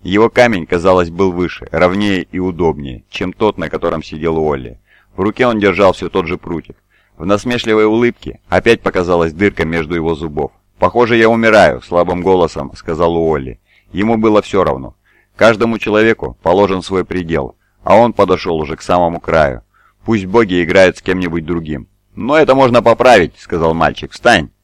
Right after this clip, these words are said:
Поколебавшись, Уолли подчинился. Он с трудом поднялся на свои израненные, кровоточащие ноги. Выпрямиться он был ещё не в силах. "Ну?" "Да. Ну и потрепало тебя". Мальчик взглянул на Уолли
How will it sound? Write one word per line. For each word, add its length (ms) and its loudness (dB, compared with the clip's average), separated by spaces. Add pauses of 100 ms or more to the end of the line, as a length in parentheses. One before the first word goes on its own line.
(260)
Поколебавшись, 760 0
Уолли 260 0
подчинился. 880 -6
Он 160 -2
с 40 -12
трудом 400 -2
поднялся 480 0
на 100 -8
свои 300 -4
израненные, 640 -2
кровоточащие 840 -2
ноги. 400 -8 (380)
Выпрямиться 680 -4
он 220 -2
был 120 0
ещё 260 -4
не 120 -6
в 60 -14
силах. 420 -10 (240)
"Ну?" 640 -2 (400)
"Да. 480 4 (320)
Ну 140 -2
и 80 0
потрепало 640 4
тебя". 380 -4 (420)
Мальчик 360 2
взглянул 460 -2
на 140 2
Уолли 480 2